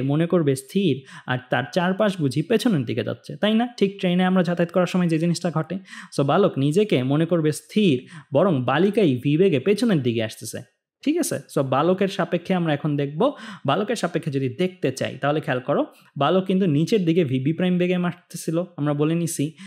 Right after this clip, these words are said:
আর বালিকা হচ্ছে ভি এ বেগে উপরের দিকে মারতেছিল। So বালক যেহেতু গতিশীল কিন্তু সে নিজেকে মনে করতেছে স্থির, তাই তার অবজারভেশনটা হবে এরকম যে বালক বালকের জায়গায় বসে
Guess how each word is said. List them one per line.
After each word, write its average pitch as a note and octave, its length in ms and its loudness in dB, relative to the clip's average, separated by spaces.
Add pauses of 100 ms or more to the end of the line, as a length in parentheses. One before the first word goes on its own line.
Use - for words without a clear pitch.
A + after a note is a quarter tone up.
(240)
আর B2+ 60 0 (100)
বালিকা D#3+ 300 2
হচ্ছে F3+ 180 -2 (100)
ভি C#3 100 0 (100)
এ - 80 4
বেগে F#3 220 2
উপরের F#3+ 280 2
দিকে F3 200 0
মারতেছিল। E3 420 -4 (480)
So D3 60 2 (200)
বালক F#3+ 280 2 (180)
যেহেতু F#3 260 2 (720)
গতিশীল F3+ 480 4
কিন্তু C#3+ 240 0
সে D#3+ 60 -2 (120)
নিজেকে G#3+ 300 2 (120)
মনে F#3+ 220 2
করতেছে A#3+ 440 -2
স্থির, C3+ 240 0 (140)
তাই C#3 120 2 (100)
তার D3 120 0 (240)
অবজারভেশনটা G#3+ 640 -2
হবে G3+ 120 0 (240)
এরকম G3+ 300 -2 (680)
যে D3 60 4 (160)
বালক G#3+ 280 2 (200)
বালকের D3+ 360 2
জায়গায় D#3 320 2
বসে E3+ 180 -2